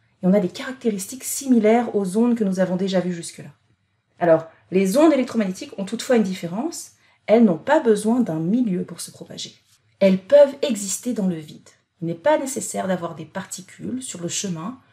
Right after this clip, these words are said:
pour qu'elles se propagent. En effet, ici, aucun élément tangible n'oscille. Seules les valeurs du champ électrique et du champ magnétique oscillent.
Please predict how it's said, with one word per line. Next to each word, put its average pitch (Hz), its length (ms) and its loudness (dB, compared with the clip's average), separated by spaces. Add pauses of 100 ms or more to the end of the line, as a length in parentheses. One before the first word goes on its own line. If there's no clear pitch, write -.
(260)
pour 269 100 -12
qu'elles 277 140 -2
se 269 120 -6
propagent. 185 600 -12 (320)
En 185 100 4
effet, 190 280 0
ici, - 280 -4
aucun 285 280 4
élément 240 300 6
tangible 247 680 2
n'oscille. 208 540 2 (360)
Seules 311 300 4
les 220 120 4
valeurs 220 680 2
du 202 100 -12
champ - 240 0
électrique 196 640 -6
et 262 100 -4
du 220 100 -4
champ 220 180 -4
magnétique 180 520 -8 (100)
oscillent. 202 340 -8